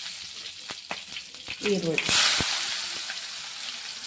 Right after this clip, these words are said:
ಕಟ್ ಮಾಡಿ ಇಟ್ಕೊಂಡಿರುವಂಥ ಬೆಳ್ಳುಳ್ಳಿ ಹಾಕ್ಕೊಂಡಿಲ್ರಿ. ಕೊತ್ತಂಬರಿ ಸೊಪ್ಪು ಇದಿಷ್ಟು ಇವಾಗ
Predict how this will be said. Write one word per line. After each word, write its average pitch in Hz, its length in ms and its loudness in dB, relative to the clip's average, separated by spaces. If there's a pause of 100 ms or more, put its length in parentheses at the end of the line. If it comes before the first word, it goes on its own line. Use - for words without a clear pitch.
(3250)
ಕಟ್ 202 260 0
ಮಾಡಿ 190 200 0
ಇಟ್ಕೊಂಡಿರುವಂಥ 185 640 -2 (1120)
ಬೆಳ್ಳುಳ್ಳಿ 185 360 0
ಹಾಕ್ಕೊಂಡಿಲ್ರಿ. 170 500 -4 (2000)
ಕೊತ್ತಂಬರಿ 202 400 -2 (100)
ಸೊಪ್ಪು - 260 -2 (640)
ಇದಿಷ್ಟು 185 360 -2 (140)
ಇವಾಗ 190 260 2